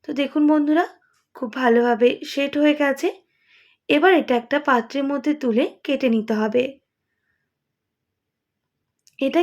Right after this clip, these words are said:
কিন্তু আমরা পড়া পিঠা হিসেবেই চিনি। আপনারা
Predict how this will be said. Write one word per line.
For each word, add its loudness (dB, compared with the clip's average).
কিন্তু -2
আমরা 0
পড়া 4
পিঠা 2
হিসেবেই -2
চিনি। -4
আপনারা 2